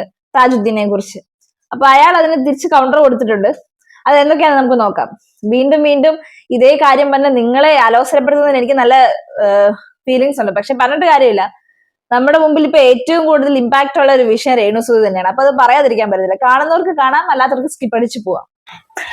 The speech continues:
Welcome back to my channel, അഞ്ജു കൂട്ടൂസ് vlog. അപ്പൊ നിങ്ങൾ എന്റെ ചാനൽ ആദ്യമായിട്ടാണ് കാണുന്നതെങ്കിൽ സബ്സ്ക്രൈബ് ചെയ്യാൻ മറക്കരുത്. അതുപോലെ വീഡിയോസിനെ ലൈക്കും കമന്റും ചെയ്യും. രേണു സുധി അതായിട്ട് മാറിയിട്ടുണ്ട് ഇപ്പൊ എല്ലാവരുടെയും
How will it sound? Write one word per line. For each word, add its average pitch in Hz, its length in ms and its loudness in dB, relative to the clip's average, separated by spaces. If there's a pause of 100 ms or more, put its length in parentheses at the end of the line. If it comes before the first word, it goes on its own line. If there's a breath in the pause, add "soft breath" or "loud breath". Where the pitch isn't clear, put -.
(140 loud breath)
Welcome 440 380 6
back 381 120 4
to 349 60 6
my 339 80 4
channel, 320 240 4
അഞ്ജു 302 180 4
കൂട്ടൂസ് 269 460 2
vlog. 247 180 6
അപ്പൊ 240 160 2
നിങ്ങൾ 240 180 0
എന്റെ 240 140 0
ചാനൽ 226 220 2
ആദ്യമായിട്ടാണ് 214 440 0
കാണുന്നതെങ്കിൽ 214 340 -2
സബ്സ്ക്രൈബ് 226 400 -4
ചെയ്യാൻ 220 220 0
മറക്കരുത്. 220 360 -2
അതുപോലെ 220 440 2
വീഡിയോസിനെ 214 420 -2
ലൈക്കും 208 340 -4
കമന്റും 196 260 -4
ചെയ്യും. 160 260 -10 (200)
രേണു 339 320 6
സുധി - 320 0 (160)
അതായിട്ട് 330 380 4
മാറിയിട്ടുണ്ട് 285 400 2
ഇപ്പൊ 254 140 0
എല്ലാവരുടെയും 254 640 4